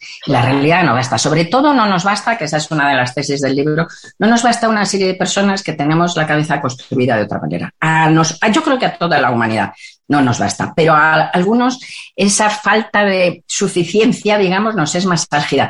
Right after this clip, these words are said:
Y, y somos, sin duda, las, la gente que nos dedicamos a cosas creativas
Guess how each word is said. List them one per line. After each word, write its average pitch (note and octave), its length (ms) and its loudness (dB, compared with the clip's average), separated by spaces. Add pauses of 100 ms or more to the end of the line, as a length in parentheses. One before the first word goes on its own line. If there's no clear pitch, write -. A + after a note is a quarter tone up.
(320)
Y, F#3+ 260 2
y A3+ 60 2
somos, E4 560 2 (400)
sin F#3 200 0
duda, B3 280 4
las, F3 360 2
la F3+ 120 0
gente A3 200 0
que G#3+ 80 -2
nos F3 160 2
dedicamos D#3+ 500 0
a B2+ 100 -2
cosas D3+ 320 -2
creativas F3 520 0